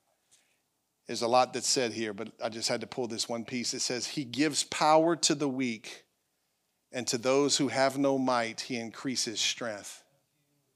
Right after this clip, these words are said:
Listen to this. "Even the youths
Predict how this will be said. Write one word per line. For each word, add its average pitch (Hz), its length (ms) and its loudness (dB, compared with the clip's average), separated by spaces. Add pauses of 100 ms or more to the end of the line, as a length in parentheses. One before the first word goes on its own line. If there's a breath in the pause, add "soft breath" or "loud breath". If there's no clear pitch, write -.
(1300)
Listen 170 300 6
to 160 100 0
this. 110 380 -6 (1120)
"Even 208 480 6
the 175 140 12
youths 160 600 2